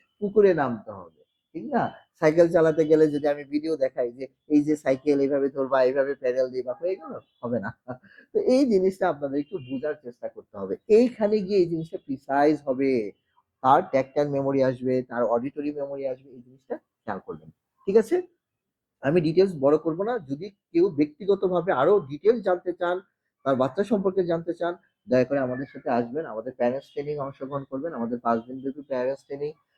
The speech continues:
আহ, এখনো ওপেন আছে এবছরের জন্য। আপনারা আপনাদের, আহ, সন্তানের জন্য আপনাদের সিট কি, আহ, আপনারা বুক করে নেবেন ডেসক্রিপশনে দেওয়া নম্বরে। আহ, তখন আমরা ডিটেইলস বিস্তারিতভাবে, আহ,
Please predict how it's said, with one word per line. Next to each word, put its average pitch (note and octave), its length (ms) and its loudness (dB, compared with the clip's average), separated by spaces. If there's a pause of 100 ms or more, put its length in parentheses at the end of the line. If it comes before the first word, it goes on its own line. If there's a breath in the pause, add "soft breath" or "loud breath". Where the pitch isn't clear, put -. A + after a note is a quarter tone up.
(120)
আহ, A#2+ 300 2
এখনো D3+ 320 0
ওপেন C#3+ 200 0
আছে C#3+ 380 -4 (100)
এবছরের A#2+ 540 -2
জন্য। D3 220 -6 (260 soft breath)
আপনারা B2+ 280 2
আপনাদের, B2+ 360 2 (220 soft breath)
আহ, A#2 180 -2
সন্তানের C3+ 480 -6
জন্য C#3 160 -6
আপনাদের B2+ 320 -6
সিট - 300 -12
কি, C#3+ 100 -2
আহ, B2 100 0 (300)
আপনারা B2 280 -6
বুক C3 260 -6
করে C3+ 180 -2
নেবেন C3 280 -4
ডেসক্রিপশনে C3 640 -6
দেওয়া C3 200 2
নম্বরে। B2 400 0 (340)
আহ, A2 400 0
তখন D#3+ 240 0
আমরা D3 240 -2 (280)
ডিটেইলস D#3+ 340 0
বিস্তারিতভাবে, C#3+ 720 -2 (260)
আহ, G#2 220 -4